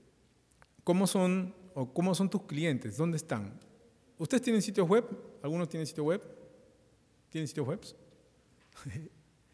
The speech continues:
No hay muchos sitios web por acá. Ya, igual, imagínense que, que tienen un sitio web. ¿No te gustaría saber de dónde vienen los consumidores?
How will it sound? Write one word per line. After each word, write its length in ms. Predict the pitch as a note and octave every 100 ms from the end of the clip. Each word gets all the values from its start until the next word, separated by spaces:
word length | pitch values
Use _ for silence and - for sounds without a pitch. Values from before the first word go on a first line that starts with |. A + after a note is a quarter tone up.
| _ _ _ _ _ _ _ _ _ -
No 100 | D#3
hay 40 | E3
muchos 220 | D#3 C3+
sitios 180 | C3+ B2
web 120 | E3
por 120 | A2+
acá. 220 | G#2 F#2+ - - - - - - -
Ya, 120 | D3
igual, 260 | D#3+ F3+ F3+
imagínense 400 | E3+ G#3+ G#3+ G3+
que, 380 | D#3+ C#3 C3+ -
que 380 | C3+ C3 C3 B2+
tienen 160 | F#3+
un 60 | F3
sitio 180 | D#3+ A2+
web. 120 | - - - - - - - _ - - - - - - _ _ _ _ -
¿No 180 | E3+ G#3+
te 80 | B3+
gustaría 340 | G#3+ D#3 F#3
saber 640 | F3 E3+ E3+ F3+ - - -
de 180 | C#3 C#3+
dónde 240 | F3+ F3+
vienen 160 | E3 F3
los 100 | D#3+
consumidores? 680 | D3 C3 A#2+ B2+ A#3 -